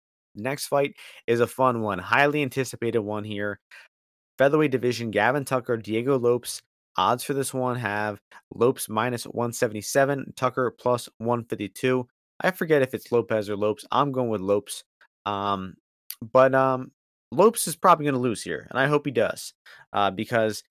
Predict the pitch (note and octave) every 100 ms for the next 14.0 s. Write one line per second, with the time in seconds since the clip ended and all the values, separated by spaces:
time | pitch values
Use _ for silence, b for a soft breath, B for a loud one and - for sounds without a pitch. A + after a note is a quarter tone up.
0 | B _ E3 E3 G#3+ G3 F#3+ D#3+ D#3 D#3
1 | C#3 C#3 - C#3 C3+ C3 A2+ G2+ G2+ F2+
2 | - - _ _ _ - G2+ G2 F2+ D#2+
3 | G#2 A2 G#2 - A#2 A#2+ - E3 F3 D#3+
4 | C#3+ A#2 C#3 D#3 - D#3 C3 B2+ A#2+ A#2
5 | A#2+ - A2+ - B B - A#2 G#2 G#2
6 | G2 G2 F#2 - G#2 A2 G#2+ - - C3+
7 | B2+ C3 A#2+ A2 A2+ G#2 G2+ G2 - B2
8 | - F3 - F3+ D#3 B2 C3+ C3+ - B2+
9 | A2 G2 E2+ F2 - A#2+ - D3 C3 G#2+
10 | A#2 A2 G#2+ G2 A#2+ - - E2+ - D#2+
11 | - B B - G#2+ G2+ G2 - _ _
12 | - G3+ A3+ G#3+ F#3 E3+ - - - -
13 | - - G#3 G#3 D#3+ C3+ - D3+ D3 -